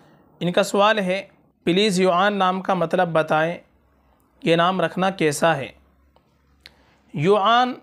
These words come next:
दरअसल ये लफ्ज़ हमने काफ़ी तलाश किया, तलाश बिसियार के बावजूद ये जो हमारे यहाँ की मुतदाबिल ज़ुबानें हैं, उर्दू, अरबी, फ़ारसी, ये डिक्शनरियाँ हमारे यहाँ की मुतदाबिल ज़ुबानें हैं, जो हम पढ़ते हैं, समझते हैं,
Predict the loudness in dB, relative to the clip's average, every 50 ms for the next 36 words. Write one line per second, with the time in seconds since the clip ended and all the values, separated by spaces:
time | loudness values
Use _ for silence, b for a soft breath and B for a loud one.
0 | _ _ _ _ _ _ _ _ _ _ _ -2 -2 -2 0 0 0 0 0 2
1 | 2 2 0 0 -2 -4 -2 -4 -4 -2 0 0 0 0 -2 -4 -2 0 0 0
2 | 0 -2 -4 -4 -2 0 0 0 0 -2 -8 _ _ _ _ _ _ b b b
3 | b b -2 2 4 4 2 2 -2 -6 -6 -2 0 2 2 2 0 -2 -2 0
4 | 0 0 0 0 -2 -4 -4 -4 -2 -2 -2 0 0 0 0 2 2 2 2 2
5 | 2 2 2 0 0 -2 -2 -4 -6 -6 -6 -4 -4 -4 -2 -2 0 2 2 2
6 | 2 0 -2 -2 -2 -2 0 2 2 2 2 2 2 0 0 0 -2 -6 -10 b
7 | b b b b b b b b -2 0 0 0 2 2 2 2 2 2 2 2
8 | 2 2 0 0 -2 -4 -6 -4 -2 0 2 2 0 0 -4 -4 -4 -4 -6 -6
9 | -12 -20 _ _ _ _ _ _ _ _ _ _ -2 0 0 0 0 0 0 0
10 | 2 2 2 2 2 0 0 0 0 0 0 0 0 0 0 -2 -2 -2 -2 -2
11 | -2 0 0 0 2 0 0 -2 -2 -2 0 2 2 2 2 0 0 0 -2 -4
12 | -6 -12 b b b b b b -2 0 0 0 0 0 0 0 0 0 -2 0
13 | 0 0 0 -2 -2 0 0 -2 -2 -2 0 0 0 0 0 -4